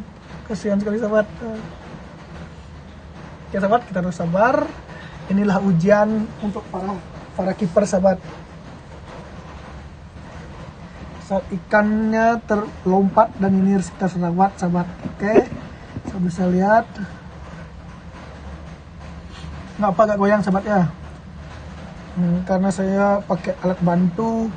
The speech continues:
memegang ini. Oke, kita akan lihat, sahabat, ikan kita. Coba kita pantau dari atas, sahabat, ya. Oh, nggak, dia udah turun, sahabat.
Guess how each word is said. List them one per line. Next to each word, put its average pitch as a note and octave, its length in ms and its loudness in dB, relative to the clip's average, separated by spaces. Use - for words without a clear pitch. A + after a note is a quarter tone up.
memegang F#3+ 400 4
ini. G3 240 4
Oke, F#3+ 160 2
kita F#3 160 -6
akan G3 160 4
lihat, F#3+ 160 2
sahabat, F#3 320 2
ikan F#3 160 2
kita. F3 240 2
Coba F#3+ 160 0
kita F#3 160 -2
pantau F#3+ 240 4
dari F#3+ 160 4
atas, E3+ 160 0
sahabat, F#3+ 240 2
ya. F#3 160 6
Oh, F3+ 80 4
nggak, F3+ 160 2
dia F3+ 80 6
udah F3+ 160 4
turun, F#3 160 6
sahabat. F3+ 240 4